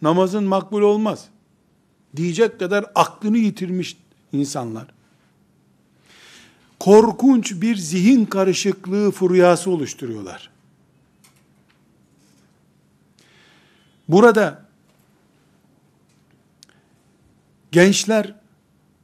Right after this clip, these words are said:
dışarıdan İslam'ı seyrettiklerinde bunun neresi İslam diye merak edecekleri kadar karışık bir döneme gelmiş bulunuyoruz. Tıpkı Hüseyin radıyallahu anh'tan sonra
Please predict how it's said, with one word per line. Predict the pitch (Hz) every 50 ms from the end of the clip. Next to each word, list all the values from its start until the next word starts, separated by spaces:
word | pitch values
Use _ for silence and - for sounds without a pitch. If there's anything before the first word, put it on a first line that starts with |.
| _ _ _ _ _ -
dışarıdan | 160 165 - - 208 202 196 165 233 220 208
İslam'ı | 214 185 - - 208 202 196 208 220 226
seyrettiklerinde | - - 208 208 208 180 170 - - - 160 139 - 151 135 120 120 113 107 104 98 95 - _ _ _ _ _ _ _ _ _ _ _ _ _ _ _ _ _ _ _ _ _ _ _ - _ _ _ _ _ _ _ -
bunun | 226 262 269 254 208 180 180
neresi | 208 226 226 214 185 - - 208
İslam | 190 156 - - - 202 202 202 196 180
diye | 185 185 180 175
merak | 170 175 185 196 214 208 202 196
edecekleri | 220 214 180 160 196 196 170 147 202 196 190 - 185 190 196 208 233 196
kadar | 214 196 175 226 233 226 - -
karışık | - 190 220 240 226 - - 254 247 - 190
bir | 202 165
döneme | 196 196 190 185 180 180 170
gelmiş | 156 147 127 120 113 107 - -
bulunuyoruz. | 131 117 - 113 110 107 101 - - - - - _ _ _ _ _ _ _ _ _ _ _ _ _ _ _ _ _ _ _ _ _ _ _ _ _ _ _ _ _ _ _ _ _ _ _ _ _ - - - - - _ -
Tıpkı | - - - - - 208 160 190
Hüseyin | 190 - - 220 214 220 214
radıyallahu | 202 196 185 202 202 196 208 208 202 202
anh'tan | 202 208 196 180 - - 220 214 202
sonra | - - 151 123 107